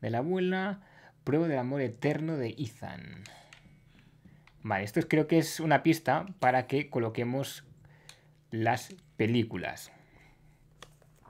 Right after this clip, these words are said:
Obviamente, a ver, esto es fácil porque si leemos el, las notitas que ponen ahí, pues sabemos cómo colocar todo. Y en este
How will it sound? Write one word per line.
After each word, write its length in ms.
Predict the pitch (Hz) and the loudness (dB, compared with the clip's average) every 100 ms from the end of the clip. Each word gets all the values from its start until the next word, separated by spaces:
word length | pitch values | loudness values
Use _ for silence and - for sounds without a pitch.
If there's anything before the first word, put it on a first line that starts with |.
| - - - - - | -20 -20 -20 -10 6
Obviamente, 480 | 151 139 104 98 | 10 10 8 6
a 40 | 110 | 4
ver, 180 | 104 - | 4 0
esto 220 | 120 160 | 2 2
es 80 | 127 | 8
fácil 320 | 147 139 131 | 10 10 6
porque 240 | 127 113 | 2 2
si 160 | 123 117 | 2 2
leemos 500 | 110 120 127 131 - | 4 6 6 4 4
el, 600 | 135 131 131 131 123 120 - - - - _ | 4 4 4 2 0 -4 -10 -20 -20 -20 _
las 200 | 123 113 | 2 4
notitas 440 | 131 127 156 143 | 6 6 6 6
que 100 | - | 4
ponen 260 | 131 135 139 | 2 4 4
ahí, 360 | 139 147 165 - - - - _ | 4 4 2 -2 -18 -20 -20 _
pues 300 | 135 139 - | 2 2 2
sabemos 760 | 127 123 139 135 147 175 - - - _ _ _ _ _ _ - - - | 2 2 0 0 -2 -4 -10 -16 -20 _ _ _ _ _ _ -20 -20 -4
cómo 320 | - 127 131 | 0 2 4
colocar 440 | 135 123 120 131 | 4 4 4 2
todo. 420 | 135 156 139 214 - - - - - - - - - - - - - _ _ _ | 2 2 2 -2 -6 -20 -20 -20 -20 -20 -20 -20 -20 -20 -20 -20 -20 _ _ _
Y 440 | 185 202 220 208 - | 4 4 4 -2 -4
en 160 | 139 | -4
este 400 | 143 143 151 143 | -4 -2 -4 -4